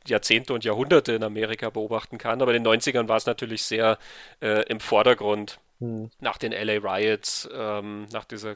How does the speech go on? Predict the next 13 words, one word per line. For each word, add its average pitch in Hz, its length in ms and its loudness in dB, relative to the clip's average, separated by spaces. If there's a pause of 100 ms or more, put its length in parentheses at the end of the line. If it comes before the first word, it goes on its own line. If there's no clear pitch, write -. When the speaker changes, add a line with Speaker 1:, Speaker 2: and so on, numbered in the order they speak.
(160)
Speaker 1:
Rodney 113 260 -4
King-Geschichte, 117 840 -6 (520)
ähm, 107 680 -2 (120)
da 120 160 -4
war 104 160 4
das 120 160 4
ein 117 60 -6
ganz, 107 200 -2
ganz 107 160 -4
großes - 340 -8
Thema. 104 500 -6 (580)
Speaker 2:
Genau, 117 260 -4
und, 139 420 -6